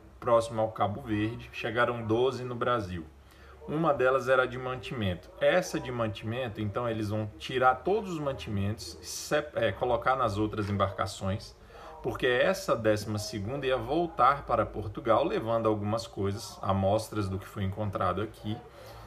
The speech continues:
e levando informação concreta para o rei, né, do que, levando as cartas para o rei. Então, essa ia voltar para Lisboa. Então,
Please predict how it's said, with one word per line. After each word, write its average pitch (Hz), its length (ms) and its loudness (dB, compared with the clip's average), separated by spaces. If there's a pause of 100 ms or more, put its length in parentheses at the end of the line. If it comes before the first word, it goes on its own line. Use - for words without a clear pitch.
(360)
e 160 400 -2 (260)
levando 147 380 2
informação 160 720 0
concreta 123 580 -2
para 131 200 -2
o 139 40 0
rei, 117 280 0 (120)
né, 120 200 -2
do 123 100 -8
que, - 100 -14 (120)
levando 113 320 4
as 113 140 4
cartas 113 540 4
para 107 240 0
o 101 40 -2
rei. 98 380 -2 (120)
Então, 135 340 -4 (160)
essa 147 460 0 (100)
ia 139 80 0
voltar 135 360 2
para 131 160 -2
Lisboa. 139 420 -4 (480)
Então, 196 260 4